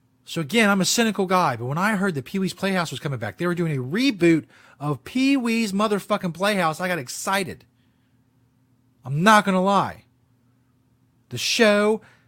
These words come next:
that got me through childhood without putting a gun in my mouth. Pee-wee's Playhouse. They did a reboot of Pee-wee's Playhouse. Now I have the video. I have a trailer for the reboot of Pee-wee's Playhouse. You may not have seen this.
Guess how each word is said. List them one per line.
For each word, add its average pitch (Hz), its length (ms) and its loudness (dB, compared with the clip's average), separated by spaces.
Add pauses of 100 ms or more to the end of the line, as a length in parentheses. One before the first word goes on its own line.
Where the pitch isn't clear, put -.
that 143 220 -8
got 220 200 4
me 208 100 2
through 185 200 -2
childhood 202 460 2
without 180 200 0
putting 180 140 0
a 151 40 -4
gun 202 260 0
in 202 60 2
my 156 160 0
mouth. 135 380 -6 (260)
Pee-wee's 277 320 4
Playhouse. 202 680 2 (2000)
They 139 80 -10
did 156 80 0
a 151 40 4
reboot 190 480 2
of 156 80 -4
Pee-wee's 175 260 -2
Playhouse. 123 340 -4
Now 135 100 -6
I 175 100 -2
have 170 180 -4
the 120 80 -6
video. 95 420 -10 (1080)
I - 60 -16
have 120 80 -8
a - 20 -8
trailer 123 540 -4 (720)
for 156 140 0
the 143 80 4
reboot 160 320 4
of 135 80 0
Pee-wee's 139 220 -4
Playhouse. 120 280 -6
You 147 60 -8
may 160 80 -4
not 156 80 -4
have 127 100 -8
seen 160 140 -8
this. 160 220 -10